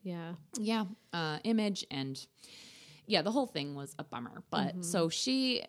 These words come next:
Speaker 2: you know, and she had a hard time selling records after that. Obviously, Justin Timberlake became wildly
Speaker 1: Yeah.
Speaker 2: successful.
Speaker 1: Yeah.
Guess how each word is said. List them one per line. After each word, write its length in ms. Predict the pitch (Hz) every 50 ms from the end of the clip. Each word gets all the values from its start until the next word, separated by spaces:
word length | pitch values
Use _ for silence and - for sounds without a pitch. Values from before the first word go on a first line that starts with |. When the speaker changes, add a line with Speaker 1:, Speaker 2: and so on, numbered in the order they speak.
| -
Speaker 2:
you 140 | - - 185
know, 100 | 160 143
and 100 | 135 185
she 140 | - - 254
had 160 | 247 240 208
a 40 | 208
hard 140 | 185 170 160
time 180 | - - 147 143
selling 360 | - - 147 135 131 139 156
records 380 | 190 220 226 226 - 214 196 -
after 280 | 202 180 175 - - 170
that. 260 | 165 165 156 151 151 - -
Obviously, 460 | 160 165 156 160 151 151 - - 156
Justin 320 | 143 - 156 - - 143
Timberlake 400 | 131 143 139 139 135 127 123 -
became 400 | - 131 - 135 120 - 123 131 -
wildly 640 | - 180 175 165 175 165 156 151 147 143 139 - 190
Speaker 1:
Yeah. 100 | 175 175
Speaker 2:
successful. 720 | - - - - - 107 131 - - - - 120 131 135 135 -
Speaker 1:
Yeah. 340 | 196 180 165 156 160 175